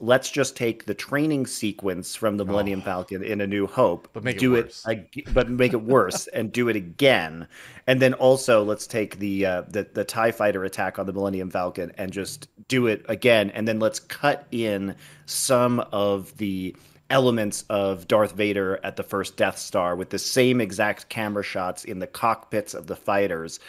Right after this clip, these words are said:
Speaker 2: Mm-hmm.
Speaker 1: uh, with, uh, Shin and, and, uh, Marok or Marok or whatever his name is.
Speaker 2: Maruk? <laughs> I don't know.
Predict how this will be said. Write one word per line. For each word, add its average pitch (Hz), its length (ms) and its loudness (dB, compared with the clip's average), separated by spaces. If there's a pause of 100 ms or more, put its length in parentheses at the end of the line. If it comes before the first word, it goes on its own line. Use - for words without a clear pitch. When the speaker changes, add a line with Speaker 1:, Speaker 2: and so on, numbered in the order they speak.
(120)
Speaker 2:
Mm-hmm. 80 160 -14
Speaker 1:
uh, 90 280 -2 (220)
with, 104 460 -4
uh, 92 200 -2
Shin 101 440 0
and, 90 540 -8 (100)
and, 90 400 -6 (180)
uh, 87 220 -6
Marok 92 720 -8 (100)
or 85 120 -10
Marok 90 500 -8
or 90 80 -6
whatever 87 340 -8
his 87 140 -14
name 82 260 -12
is. 117 200 -4
Speaker 2:
Maruk? - 260 -14 (340)
<laughs> 151 260 -12
I 127 80 -8
don't 160 240 -2
know. - 340 -2